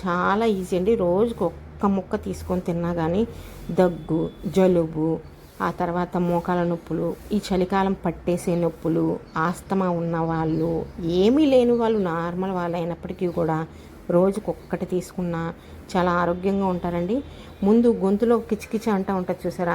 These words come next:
అది తలనొప్పి, ఈ చలికాలం వచ్చే తలనొప్పి మరి ఎక్కువగా ఇబ్బంది పెడుతూ ఉంటుంది. అది అన్నిటికీ సొల్యూషన్ ఏంటంటే ఒకే ఒక్క ముక్క ఇది తీసుకొని తినడమేనండి. అరగంట తర్వాత ఇలా ఉంటుంది. చల్లగా అయిపోయిన తర్వాత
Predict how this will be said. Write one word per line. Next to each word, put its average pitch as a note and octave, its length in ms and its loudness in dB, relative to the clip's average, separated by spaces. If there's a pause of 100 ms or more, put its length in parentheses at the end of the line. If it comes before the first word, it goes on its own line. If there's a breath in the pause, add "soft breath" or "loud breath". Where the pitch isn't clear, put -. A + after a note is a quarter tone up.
అది F3 160 -2 (180)
తలనొప్పి, F#3 640 0 (200)
ఈ - 100 4
చలికాలం G#3+ 560 2
వచ్చే G3+ 280 -2
తలనొప్పి F#3 440 -2
మరి F3+ 140 0 (100)
ఎక్కువగా F#3 420 0
ఇబ్బంది F3 340 0
పెడుతూ E3 320 -2
ఉంటుంది. D#3+ 300 -2 (140)
అది E3 200 0 (640 loud breath)
అన్నిటికీ B3 680 2
సొల్యూషన్ G#3 460 2
ఏంటంటే F#3+ 320 0 (120)
ఒకే G#3 280 -2
ఒక్క - 240 -8
ముక్క - 240 -10
ఇది F3+ 160 -10
తీసుకొని F3+ 400 -2
తినడమేనండి. E3+ 640 2 (460 loud breath)
అరగంట F3 340 0 (100)
తర్వాత F#3 320 2 (300)
ఇలా F3 160 2 (100)
ఉంటుంది. E3+ 380 0
చల్లగా E3+ 320 2
అయిపోయిన E3+ 300 -2
తర్వాత E3+ 200 0